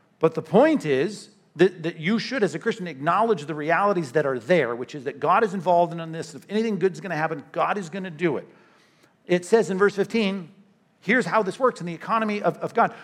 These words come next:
"The prayer of faith will save the one who is sick, and the Lord will raise him up." Okay, when you read the word, "The Lord will raise him up," or you just read the word, "raise them up,"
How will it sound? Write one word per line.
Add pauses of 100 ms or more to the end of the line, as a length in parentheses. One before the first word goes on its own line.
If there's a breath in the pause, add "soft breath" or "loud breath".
(120 loud breath)
"The
prayer
of
faith
will
save
the
one
who
is
sick, (360 soft breath)
and
the
Lord
will
raise
him
up." (800)
Okay,
when
you
read
the
word,
"The
Lord
will
raise
him
up,"
or
you
just
read
the
word,
"raise
them
up,"